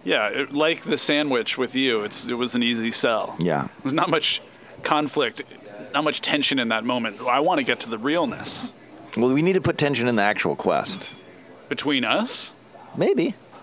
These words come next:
Speaker 2: I mean, I
Speaker 1: Yeah.
Speaker 2: feel like there's <laughs> always a good, like, it's never quite real, but, like, that's part of the fun. Di-, that was, like, I feel like some of the fun dynamic of the wine thing.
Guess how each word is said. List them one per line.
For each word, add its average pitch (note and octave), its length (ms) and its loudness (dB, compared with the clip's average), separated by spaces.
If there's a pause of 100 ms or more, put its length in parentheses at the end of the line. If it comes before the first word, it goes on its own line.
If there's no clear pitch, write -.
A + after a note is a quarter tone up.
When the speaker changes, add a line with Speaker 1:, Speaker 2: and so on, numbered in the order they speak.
(460)
Speaker 2:
I A#2+ 60 2
mean, F3 140 4
I G3 40 6
Speaker 1:
Yeah. G3+ 80 4
Speaker 2:
feel A#3+ 80 6
like G#3+ 160 4
there's E3+ 180 4
<laughs> - 200 2
always C#3 240 4
a C#3+ 60 4
good, B2 280 4
like, G#2+ 340 2 (300)
it's C#3+ 100 -2
never D3 300 4
quite A2+ 280 4
real, C#3 300 4
but, A2 160 2
like, F#2 220 2
that's F#2 220 0
part F2 300 0
of D2+ 100 0
the C#2+ 100 -4
fun. D2+ 240 -4
Di-, D2 120 -2
that G#2 120 2
was, C3+ 160 2
like, D3 120 2
I A2 100 2
feel B2 140 2
like A#2 140 2
some G#2+ 120 0
of G#2+ 40 0
the G2 80 2
fun F#2+ 220 2
dynamic F2+ 420 2
of F2 100 0
the E2 120 0
wine F2 320 0
thing. E2 340 -2